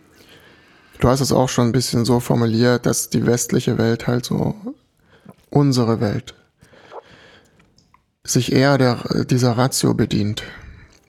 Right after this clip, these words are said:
Und dann wird das ja seit Jahrzehnten kontrastiert mit der fernöstlichen Welt,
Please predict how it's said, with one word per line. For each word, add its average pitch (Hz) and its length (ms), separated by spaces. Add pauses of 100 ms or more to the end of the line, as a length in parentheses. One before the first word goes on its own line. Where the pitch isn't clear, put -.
(260)
Und 110 320
dann 113 400
wird 123 160
das 123 120
ja 131 160
seit 143 200
Jahrzehnten 127 800
kontrastiert 131 760
mit 117 160
der 120 300
fernöstlichen 151 880
Welt, 139 320